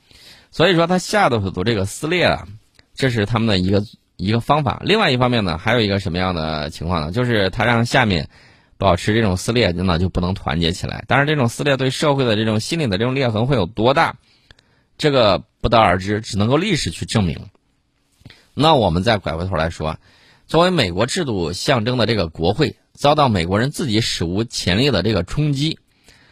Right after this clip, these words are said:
那这个情况，它在前面大概多少年呢？大概也就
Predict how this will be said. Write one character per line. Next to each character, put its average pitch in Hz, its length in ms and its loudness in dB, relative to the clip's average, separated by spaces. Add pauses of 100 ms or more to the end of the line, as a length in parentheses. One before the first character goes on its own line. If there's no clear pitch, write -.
(240)
那 131 420 4
这 131 140 -2
个 123 120 2
情 110 180 -2
况， 107 440 2
它 110 440 4
在 92 360 2
前 87 380 -4
面 127 260 -2 (560)
大 113 240 4
概 82 640 0
多 113 160 2
少 107 100 2
年 71 180 -8
呢？ 82 160 -8 (200)
大 104 180 0
概 104 140 2
也 85 240 -2
就 87 480 0